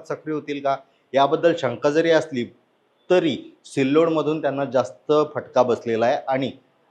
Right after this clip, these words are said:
अ, सिल्लोडचे जे काही आमदार आहेत अब्दुल सत्तार आणि रावसाहेब दानवे यांच्यामध्ये जो काही कलह आहे तो दिवसांदिवस वाढत चालला आहे. त्यातल्या त्यात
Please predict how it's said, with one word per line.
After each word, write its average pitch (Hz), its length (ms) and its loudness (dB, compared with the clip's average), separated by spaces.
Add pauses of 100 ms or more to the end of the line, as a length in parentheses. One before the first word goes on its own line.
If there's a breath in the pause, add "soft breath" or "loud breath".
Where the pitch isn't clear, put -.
अ, 120 300 0
सिल्लोडचे 151 600 0
जे 151 120 -2
काही 147 300 4
आमदार 127 480 2
आहेत 135 120 0 (100)
अब्दुल 117 300 -4
सत्तार 135 460 -2 (140)
आणि 120 220 -4
रावसाहेब 113 400 -2
दानवे 120 320 -2
यांच्यामध्ये 147 560 -4
जो 127 160 -6
काही 117 200 -6
कलह 113 280 -4
आहे 123 140 -2
तो - 400 -8
दिवसांदिवस 156 640 0
वाढत 135 200 2
चालला 139 300 0
आहे. 151 60 2
त्यातल्या 147 420 -2
त्यात 175 160 2